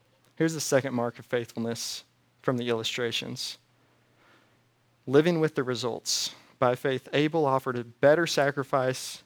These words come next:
than Cain. He brought the very best to God as a sacrifice. His brother was jealous. His brother killed him.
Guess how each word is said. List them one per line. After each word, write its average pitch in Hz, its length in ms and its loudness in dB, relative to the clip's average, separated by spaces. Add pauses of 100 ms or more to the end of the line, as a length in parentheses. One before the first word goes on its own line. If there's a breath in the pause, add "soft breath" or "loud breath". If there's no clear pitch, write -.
than 127 160 -2
Cain. 117 420 -8 (1700)
He 135 60 -4
brought 127 280 2
the 131 80 -6
very 127 280 0
best 113 600 -2 (220)
to 131 80 -2
God 113 420 -2
as 113 160 -8
a 113 60 -10
sacrifice. 135 840 -2 (420)
His 123 120 -6
brother 117 300 0
was 107 160 -8
jealous. 147 680 -2 (600)
His 117 100 -10
brother 117 300 -2
killed 117 260 -8
him. 113 160 -10